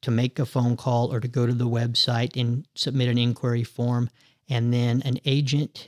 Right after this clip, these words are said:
will reach out, and we can look at your operations history based off of your locations to make sure that the grids are a good place to write P R F in. That's the initial step.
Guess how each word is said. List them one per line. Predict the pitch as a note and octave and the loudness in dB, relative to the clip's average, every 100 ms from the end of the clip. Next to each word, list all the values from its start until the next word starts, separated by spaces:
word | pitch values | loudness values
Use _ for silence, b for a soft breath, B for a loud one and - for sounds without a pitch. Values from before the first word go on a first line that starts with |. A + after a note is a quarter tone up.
| - | -8
will | D#3 B2 | -2 -2
reach | A#2+ C3 A#2+ - | 0 -2 -2 -2
out, | B2+ C3 - - | 0 0 -2 -4
and | B2+ | 0
we | B2 C3 | 0 0
can | B2+ | 0
look | B2+ B2 | 0 -2
at | A#2+ - | -4 -2
your | B2+ | 0
operations | A#2+ A#2+ B2+ A#2 A2+ A2+ - | 0 0 0 0 -2 -6 -4
history | C3 A#2+ - C3+ | -4 -4 -2 0
based | B2+ B2 A#2+ C3 | 0 -2 -2 -4
off | A#2 | -2
of | A#2+ | -2
your | A#2 | 0
locations | A#2 G#2+ - B2 A#2+ - D3+ - | -2 -4 -4 -4 -2 0 0 0
to | C3 | -2
make | A#2+ B2+ | -2 -4
sure | - B2+ | -4 -2
that | A#2+ - | -2 -2
the | |
grids | B2 B2+ B2 C3 B2+ - - b b - | -4 -2 0 0 -2 -4 -8 b b -4
are | A#2+ | 0
a | A2+ | 0
good | A#2 B2+ A#2+ | 0 0 0
place | - B2+ C3 - - _ _ _ | -2 0 0 -2 -4 _ _ _
to | - | -4
write | A#2+ A#2+ - | 0 0 -2
P | - | -2
R | C#3+ C#3+ | 0 2
F | D3 E3+ | 0 0
in. | F3 G3+ b b b b - | 0 0 b b b b -2
That's | C#3+ D3+ | -2 0
the | - C3 | 0 2
initial | A#2+ B2 - A2+ | 4 2 0 -4
step. | - - A#2 - | -4 -4 -4 -4